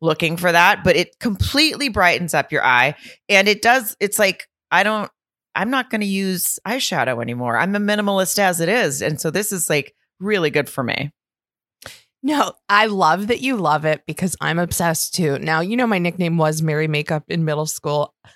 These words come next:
Speaker 2: This, you can use this in place of eyeshadow. You can use it as an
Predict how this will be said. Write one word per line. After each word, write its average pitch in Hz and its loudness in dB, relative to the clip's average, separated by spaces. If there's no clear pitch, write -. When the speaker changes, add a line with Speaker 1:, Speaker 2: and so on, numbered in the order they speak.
Speaker 2:
This, 262 0
you 233 -4
can 285 -2
use 320 0
this 392 0
in 247 -2
place 254 -2
of 254 -2
eyeshadow. 226 0
You 190 -4
can 190 -2
use 180 -2
it 170 -2
as 165 -4
an 160 -4